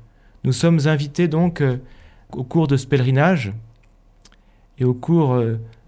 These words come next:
de chacune de nos semaines à préparer d'une manière toute particulière notre communion eucharistique qui est comme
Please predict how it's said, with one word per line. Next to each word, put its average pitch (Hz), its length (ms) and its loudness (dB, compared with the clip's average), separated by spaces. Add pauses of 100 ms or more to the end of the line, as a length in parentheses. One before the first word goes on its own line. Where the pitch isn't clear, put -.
(120)
de 123 500 0
chacune 147 560 0
de 127 140 -4
nos 131 100 2
semaines 143 640 2 (880)
à 139 100 2
préparer 160 880 2 (460)
d'une 139 160 2
manière 175 380 4 (220)
toute - 240 2
particulière 143 1120 0 (520)
notre 160 480 2
communion 160 560 2
eucharistique 143 800 -4 (600)
qui - 140 0
est 170 100 0
comme 180 280 2